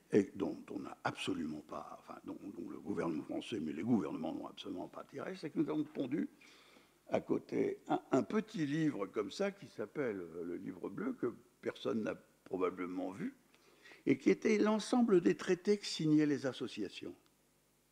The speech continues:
Alors, il y a des choses là-dedans, les gars. C'était, euh, d'abord, qu'en général, on parlait pas à la place des autres.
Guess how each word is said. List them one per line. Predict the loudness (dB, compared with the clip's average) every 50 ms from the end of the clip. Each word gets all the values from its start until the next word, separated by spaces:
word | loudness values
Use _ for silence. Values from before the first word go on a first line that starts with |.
| _ -16
Alors, | -10 -6 -4 -2
il | -2
y | -2
a |
des | -2 -4 -6
choses | -6 -2 0 0 2 0 0
là-dedans, | -2 -4 -4 -4 -4 -4 -4 -4
les | -4 -4
gars. | -6 -6 -6 -6 -6 -6 -8 -8 -10 _ _ _ -20 -20 -18 -18 -18 -18 -18 -18 -20 -20 -20 -20 -20 -20 _ _ _ _ _ _ _ _ _ _ _ -14 -4 0
C'était, | 0 0 4 6 8 8 10 8 8 4 2 2 0 0 -2 -2 -4
euh, | -6 -8 -8 -8 -10 -12 -14 -16 -20 _ _ _ _ _ _ _ _ _ _ _ _ 0
d'abord, | 2 4 8 10 10 12 10 10 6 4 0 -2 -2 0
qu'en | 2 4 4 4
général, | 2 0 0 0 0 2 4 4 6
on | 4 4
parlait | 2 2 2 2 2 2
pas | 2 2 2
à |
la | 2 2
place | 2 2 0 0 0
des | -2 -4 -4 -2
autres. | -2 -4 -4 -6 -10